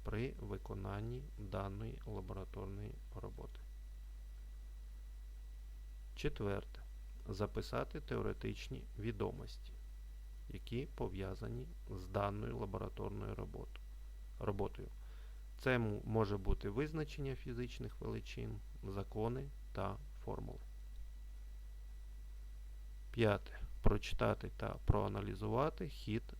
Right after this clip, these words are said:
виконання експерименту або експериментів. Шосте. Результати експерименту або експериментів записати в таблицю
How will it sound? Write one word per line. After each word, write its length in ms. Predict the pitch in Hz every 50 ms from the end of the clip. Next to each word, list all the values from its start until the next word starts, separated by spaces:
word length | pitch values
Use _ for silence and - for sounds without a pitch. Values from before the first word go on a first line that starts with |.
| -
виконання 720 | - 104 - - 101 101 95 95 98 98 104 107 110 - 95 - -
експерименту 1000 | - 110 - - - - 107 107 101 95 98 101 110 123 139 147 - 160 156 - - -
або 460 | - 104 92 90 95 101 107 - - -
експериментів. 1080 | - 101 - - - - 101 98 95 95 95 98 101 101 98 - - - - - - - - - - - - - - - - - - - - - - - - - - - - - - - - - - - - - - - - - - - - - - - - - - - - - -
Шосте. 540 | - - - - 113 98 90 - - - 113 - - - 107
Результати 800 | 104 104 101 101 110 107 101 - 107 107 101 101 - - 104 107 - - - - -
експерименту 960 | - - - - - - 107 104 101 101 98 95 92 92 90 - - 98 101
або 220 | 101 - - -
експериментів 840 | - - - - - 117 113 110 113 131 156 170 180 - - 180 139
записати 680 | 101 98 101 - - - - - - 123 135 - - -
в 80 | - -
таблицю 720 | - 98 92 92 101 110 127 147 147 - - - -